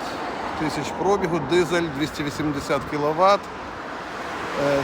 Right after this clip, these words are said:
трилітровий мотор, тридцять дві тисячі дев'ятсот дев'яносто. Теж, скоріш за все, дві тисячі дешевше можна забрати. Цінники старі, він все переоцінив, так як і Тігуан.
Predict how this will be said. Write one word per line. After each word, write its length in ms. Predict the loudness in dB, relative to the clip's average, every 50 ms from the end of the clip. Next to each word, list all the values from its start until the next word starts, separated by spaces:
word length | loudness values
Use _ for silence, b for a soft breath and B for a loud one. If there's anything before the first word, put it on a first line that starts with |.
| 2 2
трилітровий 600 | 2 4 4 4 4 6 6 8 8 8 8 10
мотор, 460 | 10 8 8 10 10 10 10 10 8 6
тридцять 400 | 8 10 10 10 10 8 4 4 6 8
дві 100 | 6 6
тисячі 680 | 8 8 6 6 6 6 2 2 2 2 4 4 4 2 0 -2 0 0
дев'ятсот 420 | 2 2 2 0 4 4 4 6
дев'яносто. 640 | 6 6 6 8 8 8 6 6 4 0 -2 -4 -6 -6 -6 -6 -8 -8 -8 -8 -8 -8 -6 -6 -4 2
Теж, 260 | 6 6 8 8 6 2
скоріш 340 | 4 6 8 10 10 8 8 6
за 80 | 4 4
все, 380 | 4 4 4 6 6 8 8 8 6 6 4 0 -4 -8 -8 -8 -8 -6 -6 -2 6
дві 140 | 8 8 8
тисячі 440 | 10 8 6 6 6 2 2 2 4
дешевше 640 | 4 4 4 6 8 8 8 6 4 2 0 -2 -2 B B B B B B B B B -4 4
можна 300 | 6 6 6 8 6 8
забрати. 440 | 8 8 10 10 10 8 8 6 2 -4 -6 -8 -10 -4
Цінники 540 | 4 6 8 8 10 8 8 6 4 2 0
старі, 340 | 6 8 10 10 10 10 8
він 140 | 6 4 4
все 240 | 6 8 10 10
переоцінив, 640 | 10 12 10 10 10 8 8 6 8 8 6 4 4
так 160 | 4 4 4 4 2 -2 -4 4
як 240 | 6 6 6 8 6
і 40 | 4
Тігуан. 560 | 4 4 6 8 10 10 10 10 6 4 0